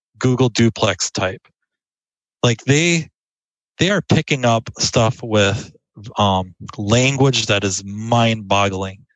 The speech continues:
the conversations these can have. And, um, I don't know if you've ever played around on some websites that they have the, uh, virtual assistants for, um,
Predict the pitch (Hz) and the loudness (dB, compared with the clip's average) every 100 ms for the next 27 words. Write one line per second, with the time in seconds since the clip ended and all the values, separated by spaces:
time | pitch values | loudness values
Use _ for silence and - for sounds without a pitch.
0 | _ _ _ _ _ - 117 135 127 120 | _ _ _ _ _ -4 0 0 0 0
1 | 127 120 - 107 101 110 104 - 101 95 | 0 0 0 -2 0 2 2 0 -4 -2
2 | 104 90 85 - - _ _ _ _ _ | -2 -2 -6 -12 -16 _ _ _ _ _
3 | _ 117 113 107 107 101 - _ _ _ | _ 0 2 2 0 -8 -14 _ _ _
4 | _ _ _ _ - 110 101 107 131 143 | _ _ _ _ -8 -4 -4 -2 0 2
5 | 135 - 120 127 113 - 139 123 120 117 | 2 2 2 2 2 2 4 4 4 2
6 | 117 117 107 - 113 107 117 117 - 104 | 2 2 0 0 0 2 0 0 0 0
7 | 98 - - 104 101 107 98 104 104 101 | 0 -4 0 0 0 -2 -2 0 0 0
8 | 104 101 101 98 98 101 101 _ _ _ | -2 0 2 2 2 -2 -6 _ _ _
9 | _ _ _ - 127 - 117 107 - 127 | _ _ _ -2 0 2 2 2 2 0
10 | - 123 107 - - 113 104 104 98 98 | 2 0 -2 -4 -2 0 2 4 2 0
11 | 98 | -2